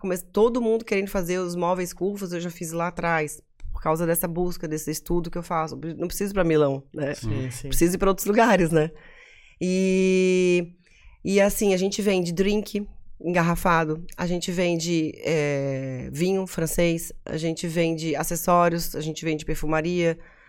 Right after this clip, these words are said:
Speaker 1: E, e a pessoa, quando acaba o sabonete, ela vai lá comprar refil, porque meu, meu produto tem refil, então eu precisava desse produto de recorrência.
Speaker 2: Sim.
Speaker 1: Então ela, ela tem um universo ali dentro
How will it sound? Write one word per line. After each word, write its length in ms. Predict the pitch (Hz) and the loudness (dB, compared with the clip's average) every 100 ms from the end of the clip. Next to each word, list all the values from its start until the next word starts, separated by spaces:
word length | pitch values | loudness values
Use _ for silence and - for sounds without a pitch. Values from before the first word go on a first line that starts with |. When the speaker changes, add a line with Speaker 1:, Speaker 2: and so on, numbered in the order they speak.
| _ - | _ -8
Speaker 1:
E, 360 | - - 151 180 | -8 -4 -2 2
e 40 | |
a 60 | 180 | 2
pessoa, 420 | 190 175 190 196 | 2 0 0 0
quando 200 | 196 202 | 0 0
acaba 240 | 196 196 214 | 2 2 2
o 40 | |
sabonete, 460 | 208 185 170 196 202 | 0 0 -2 -2 -2
ela 140 | 202 | 0
vai 100 | 190 | -2
lá 80 | 190 | -2
comprar 240 | 202 202 | -2 0
refil, 560 | 196 196 - 196 233 170 - | 0 -2 -4 -2 -2 -2 2
porque 260 | 151 160 | 2 2
meu, 340 | 165 165 165 156 | 0 0 0 -2
meu 120 | 160 | -4
produto 320 | 156 170 196 | -2 -4 -4
tem 140 | 202 202 | -2 -2
refil, 460 | 190 - 208 208 | -2 -2 0 2
então 200 | 180 180 180 | 2 -2 -2
eu 100 | 180 | -4
precisava 320 | - 196 208 | 0 2 2
desse 180 | 190 - | -2 2
produto 340 | 185 175 - | 2 2 -4
de 80 | 170 | -4
recorrência. 680 | 170 165 160 160 143 - 139 | -2 -2 0 0 0 -6 -10
Speaker 2:
Sim. 420 | - - 135 123 123 - _ _ - | -12 -6 -4 -4 -6 -16 _ _ -6
Speaker 1:
Então 340 | 170 202 233 | 2 4 6
ela, 260 | 247 247 - | 6 4 4
ela 240 | 226 233 | 2 2
tem 220 | 233 233 | 4 2
um 80 | 277 | 4
universo 580 | 302 302 240 240 269 - | 2 2 2 2 2 0
ali 140 | 233 | 0
dentro 560 | 214 220 226 247 247 | 4 4 2 -2 -4